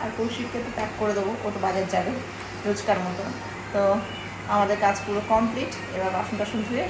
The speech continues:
শুয়ে পড়বো, ব্যাস। আবার কাল থেকে নতুন, আবার সপ্তাহ শুরু, আবার নতুন সেই একঘেয়েমি কাজকর্ম। যাই হোক, দুটো দিন ছুটি ছিল, একটু আর কি, যাই হোক, বসে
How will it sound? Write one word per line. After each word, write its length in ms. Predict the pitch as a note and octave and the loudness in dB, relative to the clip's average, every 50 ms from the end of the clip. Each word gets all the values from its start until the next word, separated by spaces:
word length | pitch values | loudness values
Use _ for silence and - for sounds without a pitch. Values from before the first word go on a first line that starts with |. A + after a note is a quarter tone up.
| - - - | -4 -4 -2
শুয়ে 120 | G3+ F3+ | -2 -2
পড়বো, 300 | F3 E3+ E3 D#3+ D#3+ D#3+ D#3+ | -2 -2 -4 -4 -4 -4 -4
ব্যাস। 220 | F3 F3 F3 - - - - - - - - | -4 -4 -4 -6 -6 -8 -8 -8 -8 -6 -4
আবার 260 | - F#3 F#3+ G3 G#3 G#3 G#3 | 0 2 4 6 6 4 4
কাল 180 | G#3 F#3+ F#3 F#3+ | 4 4 4 2
থেকে 160 | G3+ G3+ A3+ | 2 0 0
নতুন, 500 | A3+ G#3+ G#3 G3+ G3 G3 A3+ A3+ A3 A3 G#3+ G#3+ A3 G#3 G#3 G#3+ - - - - - - - - - - - - - - - | 0 0 0 0 0 0 0 0 2 2 2 0 0 -2 -4 -6 -8 -10 -10 -8 -8 -8 -8 -8 -8 -10 -10 -10 -10 -8 -4
আবার 200 | F#3 F#3 G3 G3 F#3+ - | -2 0 2 0 2 0
সপ্তাহ 400 | A3 F#3+ - - - G#3+ G#3+ A3 A3 - - | 0 0 0 2 4 6 6 4 2 0 -2
শুরু, 280 | B3 B3 C4 D#4+ A4 A4 G4+ - - | 0 0 2 0 0 -2 -4 -4 0
আবার 280 | G3 F#3+ F#3 G#3 G#3+ G#3+ | 2 4 6 8 8 6
নতুন 360 | G#3 G3 G3 F3+ G#3+ G#3+ G#3 - | 6 2 2 2 0 0 0 0
সেই 140 | - A3 G3 | 2 2 4
একঘেয়েমি 720 | - D#3 F#3 A3 A#3 B3 G3 - - G3 G3 G3+ G3 G3 F#3+ F#3 - - - - - - - - | 6 6 6 6 6 4 2 0 2 2 2 2 0 -2 -2 -4 -6 -6 -6 -6 -8 -8 -6 -2
কাজকর্ম। 680 | G3+ F#3 D#3+ D#3 D#3+ D#3+ - - - E3+ E3 D#3 D3 D#3 D3+ D3+ E3 F3+ | 2 4 4 4 4 2 -2 -2 0 0 0 0 0 -4 -6 -4 -2 2
যাই 200 | G3 G#3 G#3+ A3 | 2 4 4 2
হোক, 120 | A#3+ A#3+ A#3 G3+ | 2 0 -2 -2
দুটো 180 | G#3+ G#3+ A3 G#3+ | -2 -2 -2 -2
দিন 180 | G#3+ A3+ A#3 A3+ - | 0 0 0 0 -2
ছুটি 180 | - B3 C4+ C#4 - | -4 -4 -4 -2 -2
ছিল, 180 | - B3+ A3 A3+ B3+ - - - - - - - - - | -2 -2 -2 -2 -4 -4 -6 -8 -8 -8 -8 -4 -2 -2
একটু 280 | A#3 A#3 A3+ - - C4 C4 C4 | 0 0 -2 -2 -2 2 4 4
আর 100 | C4 B3+ A#3+ - | 4 4 2 -2
কি, 100 | C4 B3+ | -2 -2
যাই 200 | B3+ C4 C4 C4 | 0 2 4 6
হোক, 100 | C4 B3+ A#3 A3 | 4 4 4 2
বসে 220 | A#3 A#3+ A#3+ C4 | 0 0 2 0